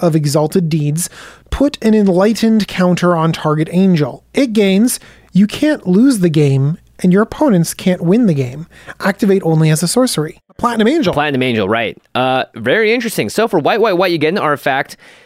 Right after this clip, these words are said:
Speaker 2: You, you can probably gain three life pretty easily in any angel deck. There's lots of life gain decks running around now.
Speaker 1: Easily gain three life. I,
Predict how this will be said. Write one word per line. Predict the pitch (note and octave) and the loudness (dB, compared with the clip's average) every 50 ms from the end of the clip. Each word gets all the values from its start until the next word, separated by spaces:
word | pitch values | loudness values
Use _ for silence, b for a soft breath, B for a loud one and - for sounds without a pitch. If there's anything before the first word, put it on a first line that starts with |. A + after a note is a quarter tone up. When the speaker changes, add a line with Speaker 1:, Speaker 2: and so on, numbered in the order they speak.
| b b | b b
Speaker 2:
You, | - - E3 A3 A#3 - | -6 -4 -2 -2 -2 -4
you | - D#3 E3+ A3+ | -4 -4 -2 -2
can | - C#4+ A#3+ | -2 -2 -4
probably | - - - F#4+ - F#4+ A4 A4 G4+ D#4 C#4+ | -6 -6 -4 -2 -2 0 0 0 0 0 -2
gain | C4 G#3+ A#3 B3+ C#4+ D4+ | -2 -2 -2 -2 -2 -2
three | B3 - B3+ C4+ C4+ | -2 0 0 0 2
life | B3+ B3+ B3+ B3 - - | 0 0 0 -2 -4 -8
pretty | - - A#3+ C4 C4+ C#4 C#4 | -6 -2 -2 0 2 2 2
easily | C4+ A#3+ F#3+ A3+ B3 C4 C4+ B3 A3 G#3 F3 D3 B2+ B2+ C3 - - | 0 0 0 2 2 2 2 2 2 2 2 2 2 0 -2 -2 -2
in | C#3 D#3+ E3+ | -2 -2 0
any | F3 - D#3 F3+ G3 G#3 F3+ | -2 -2 -2 0 0 0 0
angel | C#3 E3+ F3 F3 D#3 E3 D#3 | 0 0 0 0 0 0 0
deck. | C3 C#3 C3+ C#3 B2+ | 0 0 -2 -2 0
There's | - B2 A2+ G#2+ | -2 -2 -2 -2
lots | G2 G#2+ D#3+ G#3 G#3 G#3+ - | -2 -2 -2 -2 0 -2 -2
of | F3+ C#3 | -2 -2
life | D#3 D3+ D#3 - | -2 -2 -2 -2
gain | - D3+ C3+ | -2 -4 -2
decks | B2 B2+ B2 A#2+ - | 0 -2 -2 -2 -4
running | - B2+ A#2+ A#2 | -4 -2 -2 0
around | A2+ A2+ A#2+ B2 A#2+ B2 A#2+ | 0 0 0 0 -2 -2 -2
now. | A2+ A2 G#2+ G#2+ G#2 - - | -2 -2 -2 -4 -4 -4 -2
Speaker 1:
Easily | G#3+ G#3+ A3 A3 A3 F#3+ F3+ F#3 F3+ F3+ F3+ | 0 2 4 4 2 2 2 2 2 2 2
gain | E3+ F3+ F3 E3+ E3 E3 | 2 2 0 0 -2 -4
three | D3+ - E3 D#3+ D#3 | -4 -2 0 0 2
life. | D#3 D3 C#3+ C#3+ - - | 2 0 0 -2 -6 -6
I, | - G#3 G3+ G#3+ | -2 0 0 0